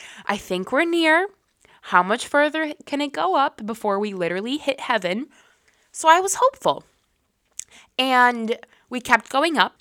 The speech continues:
and the clouds kept getting darker, and the wind was getting stronger, <laughs> and the rain was getting heavier.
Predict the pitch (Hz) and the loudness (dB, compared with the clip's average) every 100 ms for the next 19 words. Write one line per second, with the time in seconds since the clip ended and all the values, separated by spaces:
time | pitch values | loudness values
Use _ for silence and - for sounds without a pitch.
0 | _ - 220 202 - 185 190 - 247 - | _ -4 -2 -2 2 2 2 -4 -10 -6
1 | 254 277 220 185 185 196 214 _ _ _ | -4 -4 -2 -4 -2 -4 -4 _ _ _
2 | _ _ - 196 190 175 165 185 240 226 | _ _ -12 -8 -4 -4 -6 -8 -8 -2
3 | 247 277 - - 214 180 185 185 269 - | -2 -4 -10 0 2 2 0 -4 -4 0
4 | 269 311 269 226 202 208 269 240 311 - | 2 6 8 8 8 6 4 2 0 0
5 | 262 294 320 254 247 214 226 226 240 277 | -4 -2 0 6 6 6 2 4 4 2